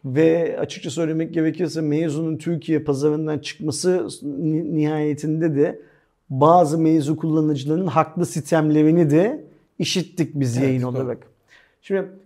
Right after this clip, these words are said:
Speaker 1: Meizu benim için pazara yeni giren ve destek olunması gereken bir markaydı. Ben, tü-, sen biliyorsun Türkiye'de pazara yeni giren tüm markalara destek olmamız gerektiğini düşünüyorum. Çünkü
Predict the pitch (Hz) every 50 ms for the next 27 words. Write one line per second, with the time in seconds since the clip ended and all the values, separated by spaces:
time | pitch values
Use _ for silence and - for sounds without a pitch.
0 | _ - 156 165 180 202 233 254 240 175 180 233 202 208 202 214 220 214 202 165
1 | - - 208 226 240 247 - - - _ _ _ _ _ _ _ _ _ _ _
2 | _ - - 147 143 - 165 151 135 170 185 190 185 170 170 175 190 196 185 165
3 | 165 156 151 170 202 220 196 170 151 139 147 147 - - - 175 147 165 165 160
4 | 165 165 165 160 147 - 180 170 151 147 143 143 135 135 196 190 185 170 160 151
5 | 139 135 131 131 127 - 139 135 135 131 127 131 113 - - _ _ _ _ _
6 | _ _ _ - 147 147 156 165 165 170 170 - - - _ _ _ - 185 175
7 | - 220 226 233 226 190 165 143 135 143 139 - 175 170 147 160 151 147 147 147
8 | 156 143 143 156 151 151 156 165 175 175 165 160 147 143 135 131 135 185 202 196
9 | 185 165 147 135 - - 127 123 131 151 180 226 240 - - - _ _ _ -
10 | 139 139 143 - 196 170 170 165 156 151 151 175 170 160 156 151 143 127 135 -
11 | 127 127 123 120 117 - - 117 120 117 110 120 123 - - - 202 202 196 160
12 | - 180 196